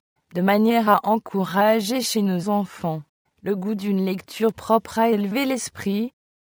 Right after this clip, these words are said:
Message à nos jeunes, sur les buts de la lecture. Lorsque je vois les dangers que les mauvaises lectures font courir à la jeunesse, je ne puis m'empêcher d'insister sur les avertissements qui m'ont été donnés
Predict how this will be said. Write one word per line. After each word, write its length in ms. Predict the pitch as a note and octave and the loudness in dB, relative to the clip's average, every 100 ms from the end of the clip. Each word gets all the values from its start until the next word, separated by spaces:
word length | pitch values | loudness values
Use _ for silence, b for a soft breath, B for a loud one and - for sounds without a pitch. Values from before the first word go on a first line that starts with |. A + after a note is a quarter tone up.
| _ _ _ | _ _ _
Message 580 | F#3 F#3+ - A3+ A3 G#3+ | -2 -2 2 4 4 4
à 100 | F#3+ | 2
nos 280 | G3+ A3 A3 | 4 4 4
jeunes, 500 | G#3 G#3 F3 F3+ F#3+ - _ _ - | 4 4 4 2 -4 -10 _ _ -16
sur 240 | - G3 | -6 -2
les 160 | F#3+ F#3+ | 0 0
buts 560 | F#3+ C4 - - - _ _ _ _ _ | 0 0 -2 -14 -14 _ _ _ _ _
de 80 | F#3+ | 2
la 160 | G3+ | 4
lecture. 680 | A3 A3+ - E3 D#3+ D3 _ _ _ _ _ _ _ _ | 4 2 -6 -6 -6 -8 _ _ _ _ _ _ _ _
Lorsque 420 | - G#3+ A#3+ - A3+ | 0 2 2 -2 -2
je 140 | G#3 | 0
vois 200 | G3 F#3+ | 2 4
les 140 | G#3+ | 4
dangers 480 | A3 G#3 G3+ F#3 G#3+ | 2 2 0 0 -4
que 120 | A3+ | 2
les 180 | A3 G#3+ | 2 4
mauvaises 460 | G#3+ A3 A3 C4 B3+ | 2 2 4 2 2
lectures 500 | G#3 F3+ - F#3+ F3 | -4 -6 -6 -4 -4
font 240 | - F#3 | -4 -4
courir 540 | E3+ - G#3+ G#3 G#3+ G3+ | -4 -2 -2 2 0 2
à 60 | |
la 140 | F3+ F3 | 4 4
jeunesse, 840 | F#3 G#3+ G3+ G3+ C#4 - - - _ _ _ | 4 2 2 0 -4 -8 -14 -18 _ _ _
je 200 | G3 F#3+ | -4 0
ne 80 | G#3+ | 0
puis 280 | F#3+ - A3+ | 0 -2 0
m'empêcher 640 | G#3+ G3+ F3+ E3+ - A#3 | 2 0 -2 -6 -2 -2
d'insister 720 | G3 G#3+ A#3 - G3+ - C4 | 4 4 4 -2 -8 -6 -4
sur 180 | B3 G3+ | -4 -2
les 240 | F#3+ F#3 G3 | -2 0 2
avertissements 920 | G3 A3 A3+ - G3 - A3+ G#3 A#3 | 4 2 0 -6 -10 -6 -2 0 -2
qui 240 | A3+ - | -4 -4
m'ont 240 | G#3 G#3 A3 | 0 2 0
été 420 | - A3 - A3+ | 2 2 2 -2
donnés 420 | G3+ A3 A3 A#3+ | 2 2 4 2